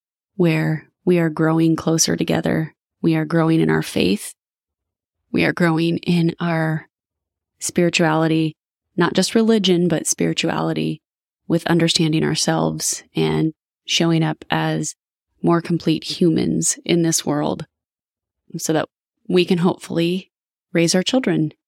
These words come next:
to be whole and complete and loving and buoyant and all the things that we want for them to be. I'll just leave you with that. And if you know someone else who maybe needs to hear this message today,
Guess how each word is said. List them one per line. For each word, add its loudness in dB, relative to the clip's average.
to -16
be 4
whole 0
and -2
complete -2
and -4
loving 2
and -2
buoyant 0
and -4
all 4
the -2
things 0
that -2
we 0
want -4
for -4
them -4
to -8
be. -6
I'll 2
just -2
leave 0
you 0
with -6
that. -8
And 4
if -2
you 4
know 4
someone 0
else -2
who 0
maybe 2
needs 0
to -2
hear 2
this -2
message -4
today, -4